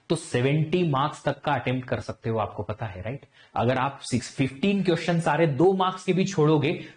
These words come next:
तो सेवेंटी मार्क्स का अटेम्प्ट कर सकते हो। सेवेंटी मार्क्स में से आपको सिक्सटी, सिक्सटी फ़ाइव लाना बुरी,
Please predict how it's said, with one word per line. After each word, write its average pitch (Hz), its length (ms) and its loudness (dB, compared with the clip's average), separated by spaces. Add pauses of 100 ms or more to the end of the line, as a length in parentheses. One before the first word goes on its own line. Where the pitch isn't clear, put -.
तो 196 80 2
सेवेंटी 170 680 2 (140)
मार्क्स 156 360 -2
का 196 100 0
अटेम्प्ट 165 340 0
कर 139 160 0
सकते 131 340 -4
हो। 190 260 2 (160)
सेवेंटी 165 600 2
मार्क्स 156 400 0
में 170 120 2
से 175 140 -2
आपको 147 340 0
सिक्सटी, 156 440 -2
सिक्सटी 165 360 -2
फ़ाइव 156 260 0
लाना 123 300 0
बुरी, 135 480 2